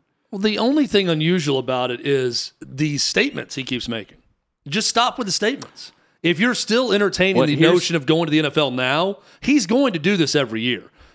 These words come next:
Speaker 1: Is my
Speaker 2: Oh,
Speaker 1: expectation.
Speaker 2: yeah, yeah.
Speaker 1: He did it last year. He's doing it again this year.
Speaker 2: Well
Speaker 1: But if you truly are staying right now, you're not allowing the Broncos to fl-,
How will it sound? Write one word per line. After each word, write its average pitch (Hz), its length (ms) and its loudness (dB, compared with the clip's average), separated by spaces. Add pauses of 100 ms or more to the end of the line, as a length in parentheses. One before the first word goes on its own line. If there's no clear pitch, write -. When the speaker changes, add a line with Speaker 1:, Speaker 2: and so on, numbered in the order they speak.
Speaker 1:
Is 120 100 -2
my 160 200 4
Speaker 2:
Oh, - 40 4
Speaker 1:
expectation. 170 760 4
Speaker 2:
yeah, 147 220 2
yeah. - 40 -14 (160)
Speaker 1:
He 180 160 2
did 190 240 2
it 247 60 0
last 180 400 0
year. 175 180 4
He's 139 140 -4
doing 180 180 6
it 190 60 -4
again 165 180 0
this 190 180 0
year. 170 120 4
Speaker 2:
Well 156 100 6
Speaker 1:
But 175 80 2
if 156 100 -4
you 226 120 0
truly 240 400 2
are 190 160 4
staying 185 500 0
right 160 260 2
now, 180 460 0 (380)
you're 190 280 0
not 202 460 0
allowing 160 720 0
the 139 80 0
Broncos 135 640 0
to 113 100 -10
fl-, - 140 -12